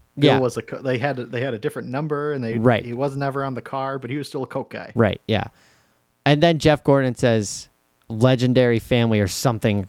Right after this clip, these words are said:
Speaker 2: along those lines. I'm like,
Speaker 1: Something
Speaker 2: "What?"
Speaker 1: awful. Something
Speaker 2: Uh,
Speaker 1: miserable.
Speaker 2: you
Speaker 1: And
Speaker 2: can, you can be his boss and not be okay with it. Whatever.
Speaker 1: I'm gonna amp-, I'm gonna amputate my leg.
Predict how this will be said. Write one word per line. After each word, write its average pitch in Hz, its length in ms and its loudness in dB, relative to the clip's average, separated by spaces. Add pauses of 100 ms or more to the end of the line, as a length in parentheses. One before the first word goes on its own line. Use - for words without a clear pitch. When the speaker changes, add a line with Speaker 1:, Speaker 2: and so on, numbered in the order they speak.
(140)
Speaker 2:
along 110 340 2
those 101 220 0
lines. 95 400 -4
I'm - 20 2
like, 117 180 2
Speaker 1:
Something 208 200 4
Speaker 2:
"What?" 320 300 4
Speaker 1:
awful. 107 460 -4 (120)
Something 165 320 -4
Speaker 2:
Uh, 113 40 -6
Speaker 1:
miserable. 113 440 0
Speaker 2:
you 285 80 8
Speaker 1:
And 214 80 -2
Speaker 2:
can, 254 260 0
you 208 160 -2
can 240 200 2
be 240 160 2
his 185 120 2
boss 170 400 4
and 127 160 -2
not 139 240 2
be 143 140 2
okay 147 320 2
with 165 200 0
it. 107 220 -4 (1080)
Whatever. 120 360 2
Speaker 1:
I'm 262 40 2
gonna 220 120 0
amp-, 170 280 0
I'm 170 160 2
gonna 240 220 -4
amputate 139 480 -4
my 120 120 -4
leg. 117 320 -6